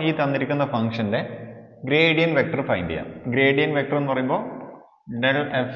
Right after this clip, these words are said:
equal to dou f by dou x into i plus dou f by dou y into j.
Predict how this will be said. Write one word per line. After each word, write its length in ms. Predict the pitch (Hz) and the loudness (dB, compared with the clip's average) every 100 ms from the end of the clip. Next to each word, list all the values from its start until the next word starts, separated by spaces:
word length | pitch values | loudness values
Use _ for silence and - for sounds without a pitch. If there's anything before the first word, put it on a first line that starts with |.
| 139 | -2
equal 240 | 113 117 110 | 0 -2 -2
to 60 | 180 - - - - - - - - 113 | -4 -6 -12 -16 -18 -18 -20 -18 -8 -2
dou 100 | 123 127 131 | 2 2 2
f 120 | 135 139 135 | -2 -2 -2
by 80 | 143 160 - - 113 | -2 -2 -6 -8 -2
dou 60 | 117 120 123 | 0 2 0
x 100 | - 117 | -2 -2
into 240 | 107 120 190 - - - - - - - 117 | 0 0 -2 -8 -14 -18 -20 -20 -12 -2 0
i 20 | 107 | 0
plus 240 | 113 151 - - - - - _ - 117 117 | 0 -2 -4 -12 -16 -20 -20 _ -12 -6 -2
dou 140 | 123 127 131 | 0 0 -2
f 100 | 127 127 | -4 -4
by 100 | 135 143 143 104 110 | -2 -4 -6 -6 -2
dou 120 | 117 113 | 0 0
y 40 | 120 117 | 0 0
into 260 | 110 107 147 - - - - | 0 0 -2 -6 -14 -20 -14
j. 80 | 87 | -6